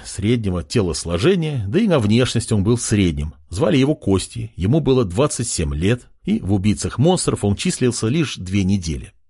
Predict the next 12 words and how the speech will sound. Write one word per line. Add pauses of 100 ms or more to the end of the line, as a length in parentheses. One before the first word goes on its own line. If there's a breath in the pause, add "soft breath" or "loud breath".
(220)
«Хм,
потому
что
ты
умный, (160)
без
тебя
мы
не
справимся», (280)
хохотнул
здоровяк.